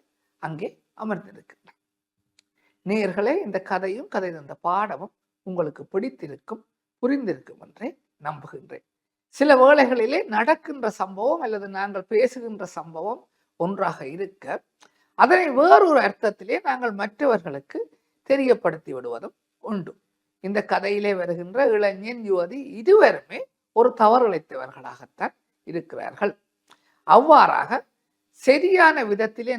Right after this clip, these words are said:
நாங்கள் தொடர்பாடல்களை மேற்கொள்ள வேண்டும். வேறொரு அர்த்தத்திலே மற்றவர்கள் அதை புரிந்து கொள்ளத்தக்கவாறு அல்லது மற்றவர்களை பழி வாங்குவதற்காக எங்களுடைய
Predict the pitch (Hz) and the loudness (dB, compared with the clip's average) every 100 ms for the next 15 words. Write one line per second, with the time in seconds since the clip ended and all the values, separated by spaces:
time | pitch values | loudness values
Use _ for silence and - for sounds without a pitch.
0 | 220 202 185 165 175 202 196 185 175 170 | -4 -4 -6 -6 -4 -4 -2 -2 -4 -10
1 | 180 175 170 170 - 147 139 127 123 180 | -12 -12 -16 -16 -12 -10 -10 -10 -12 -14
2 | - _ _ _ - 220 320 359 311 220 | -16 _ _ _ 6 10 10 8 4 2
3 | 196 240 226 226 254 269 214 214 226 208 | 2 -2 -2 -2 -4 -4 -6 -4 -4 -2
4 | 226 196 185 - 214 262 240 202 185 175 | -2 -2 -4 -4 -4 -4 -4 -2 -4 -8
5 | 156 - 139 131 123 147 135 _ _ - | -14 -16 -12 -8 -8 -10 -16 _ _ -4
6 | 208 254 233 233 233 269 254 240 233 208 | 0 2 0 -2 4 6 6 2 0 -2
7 | 220 311 285 220 190 180 160 143 _ 156 | -2 2 4 4 2 -8 -16 -18 _ -12
8 | - 196 - _ _ - 208 214 202 185 | -10 -8 -10 _ _ -10 -2 0 0 -2